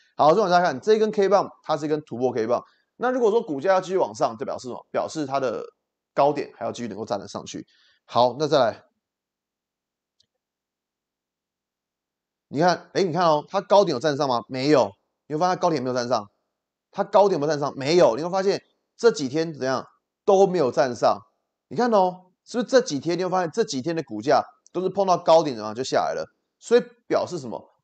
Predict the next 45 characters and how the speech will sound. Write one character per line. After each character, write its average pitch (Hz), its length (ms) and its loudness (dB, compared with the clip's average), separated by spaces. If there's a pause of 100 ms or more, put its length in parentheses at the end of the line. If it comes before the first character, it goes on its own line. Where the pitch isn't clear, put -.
(100)
表 135 160 4
示 214 200 -2
说 208 260 4
这 220 140 2
一 214 120 2
档 160 240 -4
股 131 140 -8
票 127 320 2
它 147 240 -4 (140)
目 156 260 -6
前 - 240 -12 (140)
啊， - 20 -20 (160)
这 - 120 -6
样 185 60 -6
的 160 80 -2
话 160 60 0
目 170 240 -6
前 90 260 -10 (440)
它 156 240 0
就 156 240 -4
是 135 260 -14
一 107 80 -14
个 104 100 -8
什 98 120 -16
么 107 60 -14
样？ 113 140 -8 (380)
高 156 240 4
点 - 260 -10
站 113 200 -4
不 80 100 -14
上 98 260 -8
的 85 120 -18
一 107 120 -16
个 98 60 -16
情 - 260 -16
况， 117 220 -8 (240)
高 180 220 2
点 160 260 -8
就 - 100 -16
变 123 140 -8
成 107 60 -10
是 113 80 -14
个 113 140 -16
压 107 220 -6
力。 107 140 -12